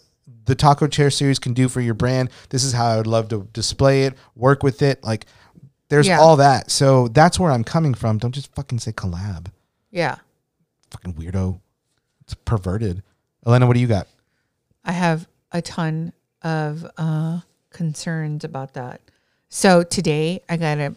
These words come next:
Speaker 2: a Facebook
Speaker 1: Is this
Speaker 2: message.
Speaker 1: another, another one?
Speaker 2: Yeah.
Speaker 1: Okay.
Speaker 2: Number two. Today I got a Facebook message that's,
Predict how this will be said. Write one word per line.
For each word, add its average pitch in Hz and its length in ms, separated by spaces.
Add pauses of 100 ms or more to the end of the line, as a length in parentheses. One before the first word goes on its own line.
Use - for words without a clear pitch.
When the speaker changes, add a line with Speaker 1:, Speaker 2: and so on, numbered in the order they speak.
Speaker 2:
a 156 60
Facebook - 360
Speaker 1:
Is 113 100
this 123 160
Speaker 2:
message. - 20
Speaker 1:
another, 120 320
another 113 220
one? 135 160 (140)
Speaker 2:
Yeah. 156 240
Speaker 1:
Okay. 104 200
Speaker 2:
Number 175 160
two. 156 200 (460)
Today 175 360
I 170 40
got 156 200
a - 20
Facebook 156 460
message - 540
that's, - 320